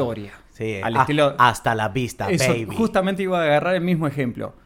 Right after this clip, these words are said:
Speaker 1: Acá no hay un, no hay una frase.
Speaker 2: Sí, sí. Eh, no, no, la intención no es dejar un eslogan.
Speaker 1: No,
Speaker 2: La
Speaker 1: no, no,
Speaker 2: intención
Speaker 1: no,
Speaker 2: no
Speaker 1: no.
Speaker 2: es dejar
Speaker 1: Si no, es una imagen.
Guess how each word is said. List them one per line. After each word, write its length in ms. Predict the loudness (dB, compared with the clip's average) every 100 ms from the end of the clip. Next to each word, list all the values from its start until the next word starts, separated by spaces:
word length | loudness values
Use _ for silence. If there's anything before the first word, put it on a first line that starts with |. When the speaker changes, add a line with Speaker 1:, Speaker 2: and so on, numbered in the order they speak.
| _ -8
Speaker 1:
Acá 220 | -2 0
no 440 | 0 2 2 2
hay 120 | 0 -4
un, 300 | -6 -4 0
no 100 | 0
hay 140 | 0
una 220 | -2 -2
frase. 340 | -2 -6 -6 -6
Speaker 2:
Sí, 300 | -4 -4 -8 -20 _
sí. 260 | -12 -12 -12 -20 -20 _ -8
Eh, 180 | -6 -4
no, 200 | -6 -6
no, 140 | -4
la 140 | 0 0
intención 400 | -2 -4 -6 -4
no 80 |
es 40 | -4
dejar 240 | -2 -2
un 100 | -2
eslogan. 640 | 0 4 4 4 0 -2 0
Speaker 1:
No, 360 | 0 0 -4 -2
Speaker 2:
La 80 | -2
Speaker 1:
no, 60 |
no, 60 | -2
Speaker 2:
intención 320 | -4 -4 -2
Speaker 1:
no, 60 | 0
Speaker 2:
no 40 |
Speaker 1:
no. 40 | 2
Speaker 2:
es 40 |
dejar 480 | 2 2 2 0 0
Speaker 1:
Si 160 | 0
no, 300 | 2 0 0
es 220 | 0 0 0
una 140 | 0
imagen. 540 | 2 0 -2 -8 -14